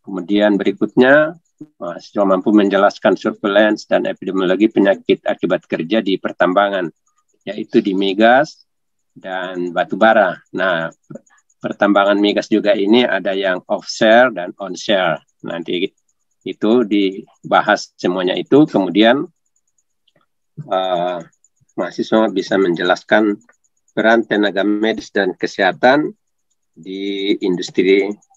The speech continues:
pertambangan migas dan batu bara. Kemudian mahasiswa mampu menjelaskan nanti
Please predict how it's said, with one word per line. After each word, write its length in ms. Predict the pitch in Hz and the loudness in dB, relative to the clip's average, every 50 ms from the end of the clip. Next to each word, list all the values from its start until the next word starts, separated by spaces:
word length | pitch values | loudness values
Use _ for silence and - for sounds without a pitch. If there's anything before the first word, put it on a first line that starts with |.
| _ _ _ _ _ | _ _ _ _ _
pertambangan 640 | - - - - 92 90 90 95 95 98 98 101 - - _ _ _ _ _ _ _ _ _ _ _ _ - - - - | -4 -4 0 0 0 2 2 2 2 2 0 -2 -4 -6 _ _ _ _ _ _ _ _ _ _ _ _ -20 -20 -8 -2
migas 400 | 95 98 95 92 110 107 101 - | 0 0 2 2 2 0 0 0
dan 240 | - 90 92 90 90 | -2 -2 0 0 0
batu 320 | 87 82 87 85 - 92 82 | 0 0 -2 -4 -4 -2 0
bara. 400 | 92 92 92 90 85 80 76 - - _ _ _ _ _ _ _ _ _ _ _ _ _ _ _ | 2 2 4 4 2 2 0 -2 -8 _ _ _ _ _ _ _ _ _ _ _ _ _ _ _
Kemudian 560 | - - 92 92 85 98 101 107 110 110 110 | -8 -6 -6 -4 -2 0 2 2 4 4 4
mahasiswa 640 | 107 101 95 98 98 92 82 - - - - 107 104 | 2 0 0 -4 -6 -6 -8 -10 -10 -4 0 0 2
mampu 400 | 95 92 87 - - 107 107 107 | 2 0 -2 0 0 2 2 2
menjelaskan 880 | 101 95 90 87 92 90 95 90 - - - _ _ - 90 92 95 | 2 2 0 0 0 0 0 -2 -2 -6 -20 _ _ 0 0 2 2
nanti 400 | 87 87 82 - 110 101 95 87 | 0 -2 -2 -2 -2 0 0 -2